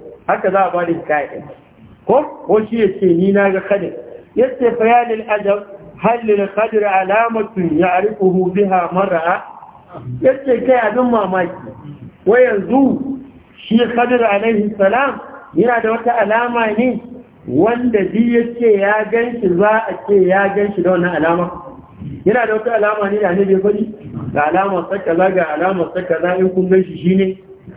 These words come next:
Kamar yadda ake bayanin almahadi ga alamomin shi ko? To shi ma Khadir akwai wannan alamomin ne? Masu fitowa su ce su sun ga Khadir, ya ci abinci da Khadir,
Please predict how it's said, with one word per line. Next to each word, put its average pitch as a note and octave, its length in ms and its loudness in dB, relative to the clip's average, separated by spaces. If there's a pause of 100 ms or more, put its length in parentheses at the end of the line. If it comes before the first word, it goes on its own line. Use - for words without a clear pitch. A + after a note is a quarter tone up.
(380)
Kamar F3+ 180 2
yadda A3+ 160 0
ake G#3+ 200 0 (480)
bayanin G3 400 2
almahadi F3+ 420 0
ga E3+ 220 0
alamomin G3 520 2
shi F#3 140 -10
ko? G#3+ 280 -2 (420)
To F#3 160 4
shi A#3 140 0
ma A#3+ 200 4 (120)
Khadir A#3+ 400 0
akwai G3 280 2
wannan A3 380 2
alamomin A3 560 -2
ne? A#3 280 -2 (400)
Masu F3+ 500 0
fitowa G#3 580 4
su - 160 -18
ce G3 200 4
su F#3+ 180 -2
sun F#3+ 180 2
ga F#3 180 2
Khadir, F#3+ 300 -2 (440)
ya G3 280 2
ci A3 60 -8
abinci F#3 480 0
da F3 180 0
Khadir, F3 260 0